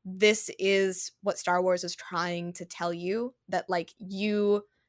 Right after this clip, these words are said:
can have a choice. Like, if you can get back to that point where you have the choice, like, it's gonna be okay. Like, it's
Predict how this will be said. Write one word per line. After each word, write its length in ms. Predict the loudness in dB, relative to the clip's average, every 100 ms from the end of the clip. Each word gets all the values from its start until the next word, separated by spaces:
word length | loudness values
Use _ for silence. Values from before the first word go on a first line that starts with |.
| _
can 180 | -6 -4
have 220 | 2 2
a 60 | 2
choice. 480 | 0 0 0 0 -2
Like, 160 | -4
if 80 | -4
you 80 | -4
can 140 | -2
get 160 | -2 0
back 160 | 0 0
to 60 |
that 140 | -2 -2
point 200 | -6 -4
where 100 | -6
you 120 | -4
have 240 | -2 -2
the 80 | -4
choice, 400 | -8 -6 -4 -4
like, 120 | -6
it's 200 | -6 -8
gonna 320 | -4 -2 -2 -4
be 180 | -4 -2
okay. 540 | -2 -4 -4 -4 -4 -6
Like, 160 | -8 -6
it's 180 | -8